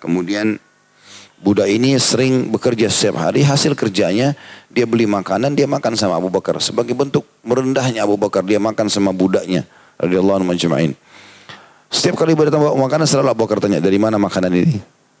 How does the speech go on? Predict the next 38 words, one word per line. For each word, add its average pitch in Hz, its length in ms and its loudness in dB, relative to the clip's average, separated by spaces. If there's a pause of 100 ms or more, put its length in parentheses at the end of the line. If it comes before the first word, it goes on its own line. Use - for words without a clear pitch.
(240)
Maka 98 240 -2
dia 139 240 2
cerita, 117 400 0
"Dari 85 160 0
sini, 92 240 2
dari 69 160 2
sini." 65 160 0 (480)
Satu 117 240 0
hari, 131 160 2
satu 127 320 2
hari 127 240 2
Abu 123 160 0
Bakar 120 240 0
lupa. 117 560 -2 (640)
Tak 76 160 -2
tanya 123 320 0
dari 95 160 0
mana. 92 320 2
Begitu 98 240 0
selesai 107 320 0
makan, 110 320 -2
baru 107 160 2
ditanya, 95 400 0 (400)
"Dari 90 240 0
mana 110 240 0
ini?" - 160 0
Dia - 80 0
bilang, 127 240 2
"Dulu 120 240 2
di 104 80 2
zaman 101 240 0
jahiliyah, 101 400 2
saya 107 240 0
pernah 104 160 -2
pura-pura 101 480 0
jadi 95 240 2
dukun." 90 480 0 (480)
Ya. 78 160 -4